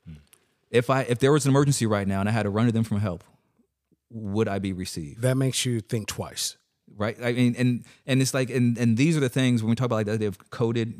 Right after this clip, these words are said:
Speaker 2: monuments, thing like that, it's, I don't think enough people stop and think about that part of it. I, I'm not saying don't have your rights, don't,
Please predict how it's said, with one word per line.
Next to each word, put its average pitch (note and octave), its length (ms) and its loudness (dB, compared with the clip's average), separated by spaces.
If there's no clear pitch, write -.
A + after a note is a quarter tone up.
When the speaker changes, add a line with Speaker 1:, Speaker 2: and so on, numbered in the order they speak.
Speaker 2:
monuments, A2+ 440 2
thing A2 140 -2
like G#2 140 -4
that, G#2 60 -4
it's, - 180 -6
I A2+ 60 -2
don't D3 180 2
think C#3 160 0
enough B2+ 160 0
people A2+ 280 -4
stop A2+ 360 -6
and G2+ 140 -2
think G#2+ 260 -2
about F#2+ 300 -8
that F2+ 220 -8
part D2 220 -10
of C2+ 120 -16
it. - 80 -20
I, G#2 100 -8
I'm G#2+ 160 0
not B2+ 200 0
saying A#2+ 360 0
don't A#2 220 0
have A2+ 240 0
your G#2+ 120 -2
rights, A2 300 -2
don't, G2+ 220 -4